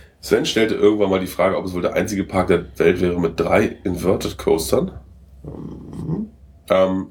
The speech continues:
Speaker 1: wir kamen jedenfalls jetzt zum ersten davon. Einem Invertigo.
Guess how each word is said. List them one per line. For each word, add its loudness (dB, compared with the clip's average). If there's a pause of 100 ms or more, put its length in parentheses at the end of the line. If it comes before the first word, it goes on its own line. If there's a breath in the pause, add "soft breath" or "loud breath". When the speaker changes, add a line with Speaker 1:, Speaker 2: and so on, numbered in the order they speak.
Speaker 1:
wir -2
kamen 2
jedenfalls 0
jetzt -2
zum -2
ersten 0
davon. -2 (880 soft breath)
Einem 2
Invertigo. 2